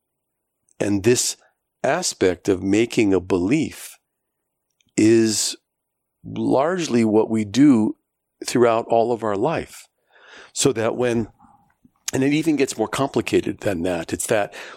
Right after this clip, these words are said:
when I speak or someone else speaks to you, you provide the meaning to the words that you hear me utter.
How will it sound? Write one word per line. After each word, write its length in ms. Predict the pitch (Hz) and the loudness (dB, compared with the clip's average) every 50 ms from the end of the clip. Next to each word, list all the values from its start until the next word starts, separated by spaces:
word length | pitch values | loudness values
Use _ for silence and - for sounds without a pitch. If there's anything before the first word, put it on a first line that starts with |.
| - _ | -20 _
when 280 | - - 110 113 104 104 | -2 0 2 2 2 2
I 200 | 104 110 120 117 | 0 0 -2 -4
speak 520 | - - - - - 127 110 101 - - | -6 -8 -6 -2 0 0 0 0 0 0
or 180 | 110 98 95 95 | 2 2 2 2
someone 380 | - - - 107 107 113 110 104 | 0 -2 -2 0 0 0 0 0
else 180 | 104 98 - | 0 0 -2
speaks 400 | - - - 135 135 131 - - - | -4 -4 -2 -2 -2 -2 -2 -6 -6
to 160 | - - 101 | -4 -4 -4
you, 380 | - - - - - - 120 _ _ _ _ _ _ _ _ _ _ _ _ _ _ _ _ _ _ _ | -4 -4 -4 -4 -6 -8 -12 _ _ _ _ _ _ _ _ _ _ _ _ _ _ _ _ _ _ _
you 600 | - 98 107 113 120 123 123 123 120 151 - - _ _ _ _ _ _ _ _ _ _ _ | -4 0 2 4 4 6 6 4 4 2 -2 -8 _ _ _ _ _ _ _ _ _ _ _
provide 760 | - - 123 104 90 104 110 110 120 120 107 95 95 90 104 104 | -6 -4 -4 -4 -2 0 0 0 0 -2 -2 -4 -6 -6 -4 -2
the 100 | 101 92 | -2 0
meaning 720 | 92 95 98 110 123 139 139 117 95 90 92 98 110 - _ _ _ _ _ _ _ | 0 0 2 4 4 6 6 4 2 0 -2 -4 -8 -10 _ _ _ _ _ _ _
to 140 | - - 110 | -2 -2 0
the 120 | 92 104 | 0 0
words 680 | 92 90 101 110 123 135 131 107 92 101 98 - - - - - | -2 -2 0 2 2 2 2 2 -2 -4 -6 -10 -12 -14 -8 -4
that 300 | - 104 104 101 - 92 | -2 -2 -2 -2 -4 -8
you 180 | 92 101 110 107 | -8 -6 -6 -6
hear 520 | - - - 139 135 113 101 101 101 - - | -8 -2 0 2 4 4 4 2 0 -4 -6
me 300 | - 98 95 95 98 - - | -2 0 0 0 0 -2 -4
utter. 380 | - 120 127 107 95 - - | -4 -2 -2 -2 -4 -4 -8